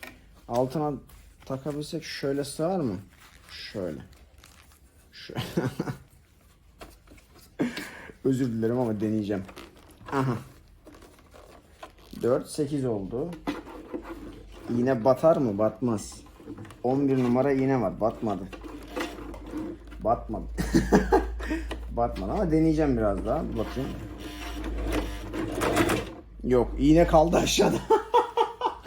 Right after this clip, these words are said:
İğne aşağıda kaldı, o kadar sert. O kadar sert.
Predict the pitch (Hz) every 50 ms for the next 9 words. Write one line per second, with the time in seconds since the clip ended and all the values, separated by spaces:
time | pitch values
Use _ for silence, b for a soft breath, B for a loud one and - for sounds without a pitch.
0 | 269 302 330 330 339 339 330 311 277 B B 320 311 330 392 415 415 370 339 -
1 | 415 427 427 440 440 - 440 427 392 254 196 196 190 - 196 185 180 175 170 160
2 | 160 - 160 135 127 - - - - - B B B B B B B B - -
3 | - - - 170 160 156 143 143 135 127 117 - 110 107 107 - -